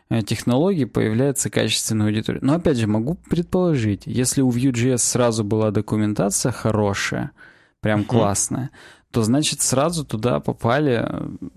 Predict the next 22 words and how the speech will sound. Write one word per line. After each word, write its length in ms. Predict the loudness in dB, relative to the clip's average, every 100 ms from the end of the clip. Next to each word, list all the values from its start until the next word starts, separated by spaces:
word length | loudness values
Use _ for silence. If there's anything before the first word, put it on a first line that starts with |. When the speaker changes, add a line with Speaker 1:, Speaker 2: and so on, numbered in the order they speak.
| -12 -10
Speaker 1:
там, 260 | -8 -8
какие-то, 500 | -6 -6 -4 -2 -2
ну, 160 | 0 -2
консервативные 880 | 0 -2 0 2 0 0 0 0 0
люди, 280 | 0 0 -2
которые 340 | -4 -4 -6
прям 220 | -2 -2
сильно 400 | 0 0 0 0
вникают 640 | 0 -2 -2 -2 0 0 -2
в 40 |
это 200 | -4 -2
все, 320 | -4 -2 -2 -4 -14 -20 -14
что 220 | -10 -6
все 240 | -4 0 0
у 80 |
них 200 | 0 -2
тут 180 | -6 -10
классно, 640 | -6 -2 0 0 -2 -4 -4
что 180 | -4
все 220 | -6 -4 -4
здорово. 380 | -2 -2 0
И, 100 | 0